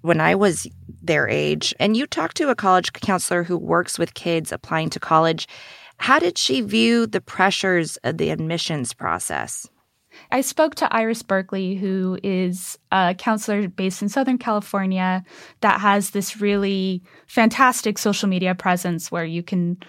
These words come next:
Speaker 2: D M her a question about the college admissions process, and, and she's really good about answering those questions publicly for everyone. And one thing that she said that surprised me was that students now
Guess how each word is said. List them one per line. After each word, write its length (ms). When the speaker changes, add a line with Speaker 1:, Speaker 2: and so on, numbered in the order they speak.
Speaker 2:
D 180
M 200
her 280
a 100
question 400
about 200
the 40
college 300
admissions 400
process, 440
and, 160
and 160
she's 200
really 180
good 140
about 320
answering 400
those 180
questions 500
publicly 520
for 180
everyone. 560
And 140
one 140
thing 180
that 160
she 140
said 320
that 340
surprised 680
me 180
was 220
that 380
students 500
now 480